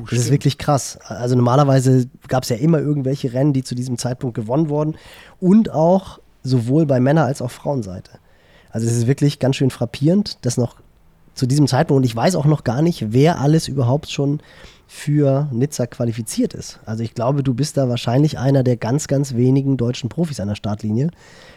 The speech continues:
Speaker 1: Also Patrick ist qualifiziert natürlich, Frodo ist qualifiziert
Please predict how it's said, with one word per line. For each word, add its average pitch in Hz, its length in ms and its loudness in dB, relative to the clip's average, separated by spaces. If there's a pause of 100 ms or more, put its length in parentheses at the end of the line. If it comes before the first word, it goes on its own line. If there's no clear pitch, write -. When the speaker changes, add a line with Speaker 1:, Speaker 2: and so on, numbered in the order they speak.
Speaker 1:
Also 113 220 -4
Patrick 131 340 -2
ist 139 160 -2
qualifiziert 135 640 0
natürlich, 147 580 0 (920)
Frodo 120 360 2
ist 139 140 4
qualifiziert 135 800 2